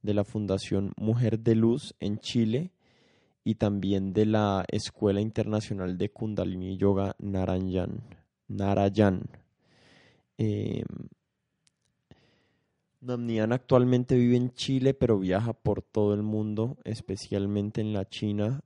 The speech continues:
eh, formando profesores y compartiendo sus talleres de Mujer de Luz. Y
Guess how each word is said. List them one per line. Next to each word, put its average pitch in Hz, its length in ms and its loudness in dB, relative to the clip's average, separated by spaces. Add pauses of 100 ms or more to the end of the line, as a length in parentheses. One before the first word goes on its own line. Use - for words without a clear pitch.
(180)
eh, - 380 -8 (320)
formando 98 580 -2
profesores 120 760 2
y 110 60 -6
compartiendo 98 840 -4
sus - 340 -10 (280)
talleres 98 540 -2
de 104 100 2
Mujer 101 380 -4
de 104 140 2
Luz. 143 460 2 (1000)
Y 104 720 2